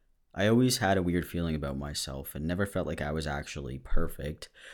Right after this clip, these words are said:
but I always pushed thoughts like that to the side and ignored them. I was never really actually able to put any sort of name to how I felt until I was around thirteen, when I had easier access to the internet. I didn't immediately believe that I had dysphoria, but, uh,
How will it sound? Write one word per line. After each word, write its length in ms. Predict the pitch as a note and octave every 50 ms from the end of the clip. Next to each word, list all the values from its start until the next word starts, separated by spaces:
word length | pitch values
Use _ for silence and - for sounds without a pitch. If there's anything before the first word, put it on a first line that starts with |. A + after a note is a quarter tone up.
| - _ -
but 220 | E2 D#2+ D2+ -
I 120 | C2 E2 E2+
always 260 | F#2+ A2+ A#2 A#2 A#2
pushed 380 | - - A2 G2 - - - -
thoughts 340 | - F2+ D#2+ D#2+ - -
like 140 | E2 D#2 -
that 180 | - D2 - -
to 120 | - -
the 100 | D2 C#2+
side 420 | - - A2+ A2 G2 C#2+ C2+ C#2+ C2+
and 120 | C#2+ D2+
ignored 340 | D#2 E2 E2+ G#2 A#2 A2 -
them. 220 | - G1+ G#1 G1+ - - _ _ _ -
I 160 | - F#2+ G2
was 340 | F#2+ G2+ G#2 G2+ F#2+ - -
never 220 | F#2+ G#2+ A#2+ C3
really 300 | B2+ A#2 A2 G#2 F2+ - - -
actually 460 | F2+ F2 F2+ - - - E2 D2+ A1+
able 300 | - E2+ F2+ F2 E2+ D#2+
to 100 | D2+ D#2+
put 160 | D#2+ E2 - -
any 160 | E2 E2+ D#2+
sort 220 | - - E2 D#2+
of 120 | D#2 D2+ D2+
name 240 | D2+ D#2 D#2+ D2+
to 120 | - - -
how 140 | - D2 D#2
I 80 | D#2
felt 340 | - - D2 D2 D2 - -
until 280 | D#2 D2 - - D#2+ D#2+
I 60 | D#2
was 200 | D#2 D#2+ D#2 D2+
around 360 | D2+ D2+ C#2 B1 B1+ B1+ -
thirteen, 640 | D#2+ D#2+ D#2 - - - G2 F#2+ F2 D#2+ D2+ - -
when 160 | - D#2+ D#2+
I 80 | D#2 D2+
had 260 | D#2+ D2+ D2 D2+ -
easier 360 | B1+ D#2+ D#2+ D2 D2+ D2+ -
access 380 | - - - - - D2+ D2+ - -
to 80 | D#2+
the 140 | C#2 C#2+ C#2+
internet. 400 | E2 E2+ - - - - - - - - _ _ _ _ _ _ _ _ _ _ _ _ _
I 80 | F#2 F#2
didn't 180 | A2+ C3+ C#3+
immediately 480 | A#2 G2+ F#2+ G2 F#2+ F#2 E2+ A#1+ D#2 D#2
believe 300 | D2+ D2+ D2+ D2 C#2 C2
that 100 | C2+ C2+
I 60 | C2
had 140 | A#1+ A#1+ -
dysphoria, 640 | - - - - E2 C#2 B1+ A1+ G#1 A1 A#1+ - - -
but, 220 | - A#1 G#1 C2 C2+
uh, 80 | C2